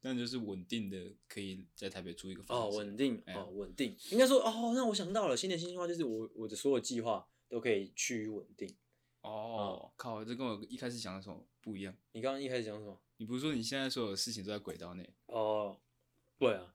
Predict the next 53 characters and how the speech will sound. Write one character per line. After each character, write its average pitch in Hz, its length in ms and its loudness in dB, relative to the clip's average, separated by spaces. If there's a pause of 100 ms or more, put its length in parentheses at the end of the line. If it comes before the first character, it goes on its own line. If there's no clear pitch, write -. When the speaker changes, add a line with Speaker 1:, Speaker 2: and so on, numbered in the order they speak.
(100)
Speaker 2:
哦， 101 220 -14
对。 90 260 -10
Speaker 1:
嗯。 98 140 -16 (140)
Speaker 2:
好， 110 140 -4
换 110 120 0
你。 92 140 -10 (460)
Speaker 1:
我 113 200 0
的 123 120 4
哦。 101 340 2 (260)
Speaker 2:
嗯。 95 140 -12 (300)
Speaker 1:
看， - 240 -18
惨 92 260 -12
了， 101 80 -14
我 95 220 -8
的 104 120 -6
可 104 140 -12
能 95 180 -10
就 123 120 -4
庸 120 260 -2
俗 98 200 -6
掉 95 220 -2
了。 - 80 -14 (1120)
Speaker 2:
你 127 80 -2
的 131 140 2
怎 117 180 -4
样 131 240 0
庸 120 160 -8
俗 107 140 -14
掉？ 107 280 -6 (200)
我 117 100 -16
听 123 180 -10
听 131 160 -6
看。 123 200 -4
Speaker 1:
哦， - 200 -16 (140)
我 110 100 -6
当 120 160 -2
然 117 200 -2
是 123 120 -2
希 120 220 -2
望 117 340 -2
可 104 180 -12
能 98 260 -6
天 123 160 -6
上 123 180 -6
可 117 100 -6
以 101 40 -6
掉 110 180 -6
个 104 100 -6
一 117 60 -6
百 107 100 -4
万 117 160 0
下 - 240 2
来。 - 80 -6